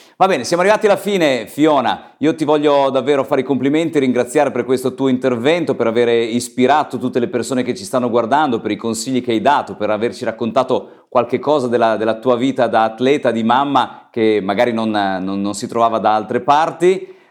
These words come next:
Davvero voglio così lasciarti un ultimo così spazio per, eh, dare una, un, un messaggio, mandare un messaggio ai nostri, ai nostri spettatori.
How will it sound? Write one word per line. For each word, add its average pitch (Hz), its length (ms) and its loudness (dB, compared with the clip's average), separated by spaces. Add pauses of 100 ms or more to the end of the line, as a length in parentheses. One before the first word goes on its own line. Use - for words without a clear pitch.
Davvero 127 640 0
voglio 127 800 2
così 131 440 -2
lasciarti 151 560 0
un 147 160 2
ultimo 139 760 2
così 113 680 -4
spazio 165 560 0
per, 127 180 2
eh, 117 560 0
dare 104 460 0
una, 131 500 2
un, 117 340 -6
un 131 120 0
messaggio, 135 580 0
mandare 120 240 0
un 127 80 2
messaggio 127 440 0
ai 127 60 0
nostri, 120 720 0
ai 107 100 -2
nostri 113 260 -4
spettatori. 180 920 0